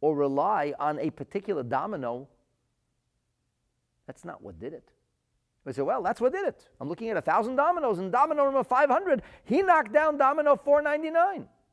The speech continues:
No, no, no. At the beginning of a thousand dominoes, there was a person who knocked down the first domino, and he is the cause of all the dominoes that fell.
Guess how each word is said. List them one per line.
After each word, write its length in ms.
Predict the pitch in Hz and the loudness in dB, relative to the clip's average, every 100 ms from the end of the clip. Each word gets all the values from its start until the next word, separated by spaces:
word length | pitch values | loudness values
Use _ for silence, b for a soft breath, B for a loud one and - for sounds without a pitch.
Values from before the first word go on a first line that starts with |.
| _ _ _ _ _ _ _ _ _ _ | _ _ _ _ _ _ _ _ _ _
No, 120 | 147 | -16
no, 160 | 113 80 | -16 -18
no. 160 | 73 _ _ _ _ _ 311 | -20 _ _ _ _ _ -10
At 60 | |
the 80 | 285 | -8
beginning 420 | 294 233 339 320 | -8 -8 -8 -4
of 60 | 262 | -4
a 80 | 214 | -2
thousand 420 | 254 339 247 156 | -4 -4 -4 -2
dominoes, 540 | 147 151 147 156 - b b - | -2 -2 -6 -6 -8 b b -8
there 100 | 160 | -4
was 260 | 151 165 | -2 -4
a 120 | 165 180 | -4 -6
person 480 | - 359 254 156 | -6 -10 -8 -10
who 140 | 120 147 | -8 -8
knocked 320 | 202 254 - | -8 -8 -6
down 160 | 220 214 | -6 -4
the 80 | |
first 320 | 208 339 277 147 | -8 -10 -8 -4
domino, 460 | 147 131 117 95 | -4 -4 -8 -8
and 180 | - 120 | -10 -12
he 280 | 123 320 330 | -8 -4 -4
is 120 | 220 | -4
the 100 | 254 | -6
cause 400 | - 359 330 285 | -6 0 2 4
of 160 | 285 349 | 2 2
all 560 | 359 359 349 330 330 | 2 2 2 2 0
the 100 | 262 | -2
dominoes 520 | 214 196 196 202 196 | -4 -6 -6 -8 -6
that 180 | 196 196 | -8 -6
fell. 440 | 208 202 202 208 | -4 -4 -4 -12